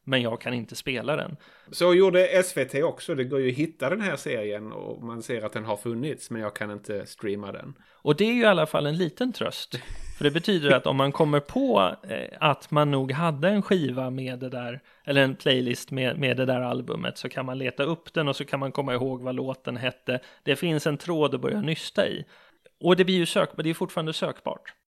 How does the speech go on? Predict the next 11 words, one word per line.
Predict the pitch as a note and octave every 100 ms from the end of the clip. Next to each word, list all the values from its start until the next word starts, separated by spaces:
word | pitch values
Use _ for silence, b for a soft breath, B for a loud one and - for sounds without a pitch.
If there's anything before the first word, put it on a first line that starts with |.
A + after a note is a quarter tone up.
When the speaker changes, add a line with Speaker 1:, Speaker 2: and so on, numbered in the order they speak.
| _ _ _ -
Speaker 2:
Men | D#3+
andra | E3 B2+
saker | B2 A#3+ A#3
försvinner | F#3 E3 F#3+ E3 C3 B2+
och | C#3 C#3
går | C#3 B2+
inte | C3 C3+
ens | B2+
att | A#2+ -
söka | C3 A2+ -
upp. | E3+ - _